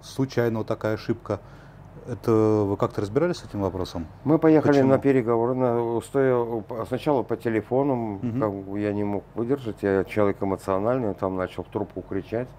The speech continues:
Speaker 2: Мы добились встречи с собственником, там коммерческий директор, технологов приглашали, мы сели за круглый стол, мы озвучили это. И сам собственник уже знал об этой проблеме, ему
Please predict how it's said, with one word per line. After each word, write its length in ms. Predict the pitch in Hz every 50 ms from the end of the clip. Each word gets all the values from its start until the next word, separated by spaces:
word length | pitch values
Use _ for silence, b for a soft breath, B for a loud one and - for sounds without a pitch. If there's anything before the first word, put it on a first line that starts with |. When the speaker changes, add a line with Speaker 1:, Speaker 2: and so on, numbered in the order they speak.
| B B B B B B B B B -
Speaker 2:
Мы 140 | 104 117 107
добились 440 | 101 113 104 104 120 117 110 104 -
встречи 360 | - - 120 110 101 - 95
с 60 | -
собственником, 720 | - - 104 - - - - 110 117 123 120 - 127 120
там 160 | 101 110 101 92
коммерческий 640 | - 98 92 95 101 113 117 - - - - 120
директор, 420 | 104 101 113 104 113 - - 98 87
технологов 600 | - - 98 - 101 104 107 117 120 113 107 107
приглашали, 540 | - 107 107 101 104 101 - - 110 98 98
мы 140 | 98 104 92
сели 240 | - 127 127 120 107
за 140 | 87 98
круглый 360 | 98 - 101 104 98 95 95 90
стол, 280 | - - 104 101 104 B B B B B B B B -
мы 180 | 98 107 110 110
озвучили 600 | 104 95 104 104 107 104 - - 123 120 117 123
это. 300 | 123 123 - 110 120 - - B B B B B B B B B - - - - - 127 127 127 - - - - - -
И 320 | - 139 139 139 127 110 - - - - -
сам 320 | - - 131 127 117 104
собственник 580 | - - 131 117 - - - - 117 110 104 - -
уже 480 | - 123 98 92 120 123 117 110 - -
знал 460 | - 87 95 120 139 143 160 170 156 131
об 140 | 104 101
этой 200 | 104 101 - 101
проблеме, 520 | 95 - 98 98 92 95 95 95 92 95 101
ему 440 | 101 110 107 113 110 107 107 101